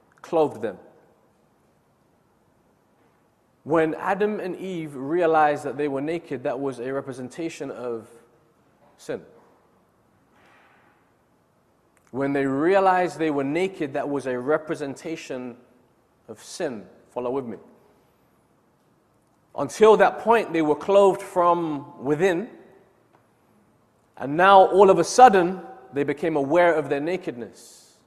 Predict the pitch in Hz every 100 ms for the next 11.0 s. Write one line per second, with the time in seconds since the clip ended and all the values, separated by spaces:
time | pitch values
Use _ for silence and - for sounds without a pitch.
0 | _ _ _ _ _ _ _ _ _ _
1 | _ _ _ _ _ 113 123 143 143 139
2 | 135 123 - - - - - 160 127 92
3 | - _ _ _ _ _ _ 117 113 147
4 | 143 156 135 117 92 - _ _ _ _
5 | _ _ _ - 120 117 107 85 - -
6 | _ _ _ _ _ _ _ _ _ _
7 | _ _ _ _ _ _ _ - 170 170
8 | 165 156 180 226 247 220 175 165 - 160
9 | 165 185 180 143 147 165 165 156 147 -
10 | - - - 165 139 98 - - -